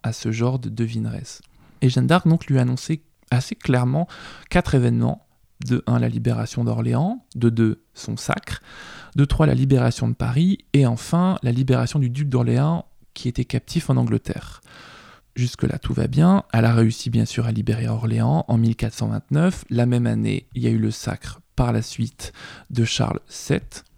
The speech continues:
qui n'était plus le dauphin, mais Charles sept. Et c'est là où les problèmes se sont un petit peu empirés pour elle, puisque elle a voulu libérer Paris,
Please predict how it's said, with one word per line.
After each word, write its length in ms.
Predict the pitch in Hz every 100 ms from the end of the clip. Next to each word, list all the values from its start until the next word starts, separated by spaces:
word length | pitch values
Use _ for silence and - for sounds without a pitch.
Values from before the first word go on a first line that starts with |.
| _ _ -
qui 80 |
n'était 220 | 147 143 131
plus 140 | 123
le 60 | 120
dauphin, 300 | 120 - 113
mais 120 | 123
Charles 280 | - 90 -
sept. 480 | - - - - _
Et 60 | 117
c'est 180 | - 127
là 200 | 147 156
où 220 | 151 - - _ -
les 80 | 120
problèmes 440 | - 120 123 139
se 120 | - -
sont 200 | - 117
un 80 |
petit 160 | 113 -
peu 160 | - 123
empirés 400 | 117 - 120 -
pour 240 | 113 110
elle, 120 | 151
puisque 360 | - - - 139 135 - - - _
elle 140 | 120 120
a 60 |
voulu 300 | 120 139 156
libérer 400 | 143 120 123 117
Paris, 480 | - 117 123 143